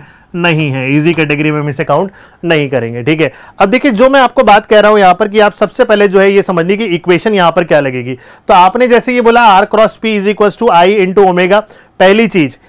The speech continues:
यहां पर जो है डिस्टेंस कितना है भाई, कितने डिस्टेंस पे एंगुलर इंपल्स लगा है यहां पे। तो आप डिस्टेंस कैसे लिखेंगे सर,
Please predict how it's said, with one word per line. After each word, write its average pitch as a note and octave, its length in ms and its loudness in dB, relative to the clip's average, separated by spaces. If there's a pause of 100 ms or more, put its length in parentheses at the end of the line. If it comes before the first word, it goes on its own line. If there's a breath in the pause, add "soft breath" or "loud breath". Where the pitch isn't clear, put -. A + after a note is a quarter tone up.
(160 soft breath)
यहां E3+ 280 2
पर A3 140 0
जो G#3 120 2
है A3+ 100 4
डिस्टेंस G3 480 0
कितना D3+ 260 -4
है D3+ 60 0
भाई, G3 100 -2
कितने G#3+ 360 -2
डिस्टेंस G#3 420 -2
पे A3 120 -2
एंगुलर F#3 320 0
इंपल्स F3 360 -2
लगा D#3+ 240 2
है C#3+ 140 0
यहां B2+ 180 -2
पे। B2+ 140 -14
तो - 680 -6
आप G3 180 4
डिस्टेंस G3+ 400 -2
कैसे G#3+ 260 0
लिखेंगे G3+ 340 0
सर, G#3+ 240 0